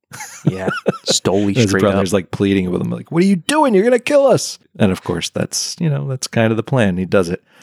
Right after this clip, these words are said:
Speaker 2: Uh, and as he's, as they're, like, going to sleep <laughs> 'cause of all the pills and booze, he's, he finally signs the paper so that
Speaker 1: Yeah.
Speaker 2: they, they can go through with the operation.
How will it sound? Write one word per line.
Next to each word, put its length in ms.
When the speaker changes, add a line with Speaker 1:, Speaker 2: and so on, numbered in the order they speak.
Speaker 2:
Uh, 240
and 180
as 260
he's, 420
as 180
they're, 160
like, 200
going 340
to 100
sleep 440
<laughs> 360
'cause 260
of 100
all 100
the 140
pills 340
and 120
booze, 340
he's, 360
he 120
finally 400
signs 400
the 80
paper 480
so 140
that 120
Speaker 1:
Yeah. 80
Speaker 2:
they, 320
they 120
can 180
go 140
through 220
with 100
the 100
operation. 640